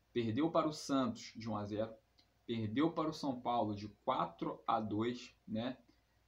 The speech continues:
Perdeu para o Fortaleza de dois a zero e perdeu hoje para o Flamengo de quatro a um. A sequência do Vasco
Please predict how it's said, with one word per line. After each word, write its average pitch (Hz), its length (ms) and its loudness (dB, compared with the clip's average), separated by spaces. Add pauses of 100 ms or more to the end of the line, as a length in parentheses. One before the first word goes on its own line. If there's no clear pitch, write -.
(140)
Perdeu 110 480 2
para 156 200 0
o 151 40 -4
Fortaleza 143 840 0
de 113 120 -6
dois 143 380 2
a 135 80 0
zero 120 400 -4 (240)
e - 80 -12
perdeu 123 560 0
hoje 120 400 -2
para 120 260 -2
o 135 80 -4
Flamengo 113 720 -2 (120)
de 117 220 -10 (200)
quatro 127 640 2
a 113 180 -2
um. 117 300 0
A - 60 -4
sequência 110 500 -8
do 120 160 -2
Vasco 113 560 0